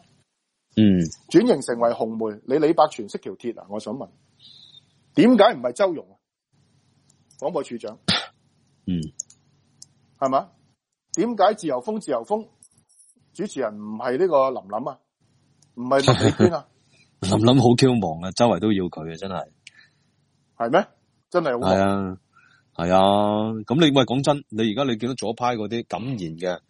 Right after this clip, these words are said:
Speaker 1: 其實真係唔係好多啊，為數真係唔係好多啊。噉你一係你又即係搵下邊個做埋咯，即係嗰個叫咩啊？由呢一個自由黨過底咗去呢一個新民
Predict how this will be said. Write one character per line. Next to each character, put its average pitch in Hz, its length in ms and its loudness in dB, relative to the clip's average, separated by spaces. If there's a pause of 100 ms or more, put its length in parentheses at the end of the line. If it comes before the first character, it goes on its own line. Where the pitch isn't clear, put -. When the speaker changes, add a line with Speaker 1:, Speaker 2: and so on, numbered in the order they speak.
(380)
Speaker 1:
其 92 100 -2
實 92 120 2
真 139 180 0
係 90 340 0
唔 92 160 -12
係 85 120 0
好 107 120 0
多 104 240 6
啊， 80 180 -2
為 82 60 -8
數 98 140 -6
真 113 140 -2
係 87 80 -4
唔 82 40 -14
係 78 100 -10
好 92 60 -12
多 92 300 -6
啊。 76 220 -12
噉 143 140 0
你 139 80 6
一 139 60 6
係 113 160 4
你 104 80 0
又 104 220 -2
即 95 160 -6
係 123 60 2
搵 101 160 -4
下 107 80 -2
邊 117 140 -8
個 104 100 -8
做 90 140 -12
埋 76 200 -14
咯， 113 460 -8
即 127 100 -4
係 110 80 0
嗰 107 120 -8
個 98 160 -6
叫 98 120 -12
咩 98 120 -6
啊？ 98 40 -10 (640)
由 90 240 -4
呢 139 100 0
一 135 60 -2
個 110 120 -2
自 - 180 -6
由 85 160 -2
黨 104 200 -6
過 101 220 -4
底 87 140 -2
咗 113 200 -4
去 101 160 -4
呢 110 60 -4
一 110 40 -8
個 104 100 -8
新 113 140 -6
民 87 160 -10